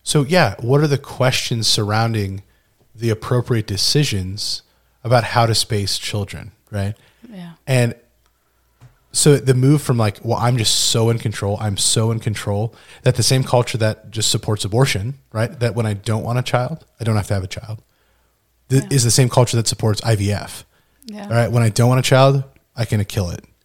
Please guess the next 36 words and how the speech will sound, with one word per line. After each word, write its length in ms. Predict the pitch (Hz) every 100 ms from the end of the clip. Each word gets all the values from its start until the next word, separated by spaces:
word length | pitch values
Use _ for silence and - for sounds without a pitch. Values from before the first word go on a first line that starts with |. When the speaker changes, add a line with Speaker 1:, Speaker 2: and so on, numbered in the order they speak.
| _
Speaker 1:
And 100 | 113
then 200 | 113 104 -
when 200 | 110 107
I 40 |
really 260 | 98 117 107
do, 380 | 92 98 113 131 _
I 100 | 110
can 200 | 107 113 104
use, 260 | 104 101
like, 340 | 104 92 - - _ _ _ _ _ _
Speaker 2:
medicine. 580 | 214 180 175 - 185 175
Speaker 1:
Yeah. 260 | 107 120 127
I 80 | 110
can 120 | 113
use, 120 | 110 101
frankly, 300 | 120 113 110
a 40 |
moral 240 | 104 107 104
way 140 | 107
to, 80 | 104
like, 160 | 98 - -
harvest 400 | - 120 113 107
eggs, 480 | - 104 92 90 -
right? 200 | 101 101
Speaker 2:
Yeah. 80 | 98
Speaker 1:
And 100 | 101
to 100 | 110
make 280 | 101 104 110
all 60 |
these 160 | 104 98
children 440 | - 117 101 104 95
and 120 | 92
to 60 |
freeze 380 | 95 - 120 107
them 160 | 110 107
and, 220 | 107 104